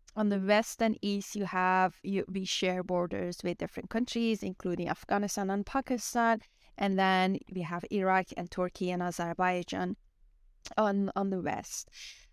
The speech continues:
Uh, so you can, yeah, y-, I, I can tell you a lot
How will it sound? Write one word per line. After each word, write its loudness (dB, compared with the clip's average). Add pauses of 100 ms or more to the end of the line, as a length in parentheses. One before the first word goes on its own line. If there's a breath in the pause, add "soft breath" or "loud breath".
(560 loud breath)
Uh, 4
so 0 (500)
you 0
can, 4 (360)
yeah, 6
y-, -14 (340)
I, 2
I 2
can 4
tell 4
you 2
a 4
lot 6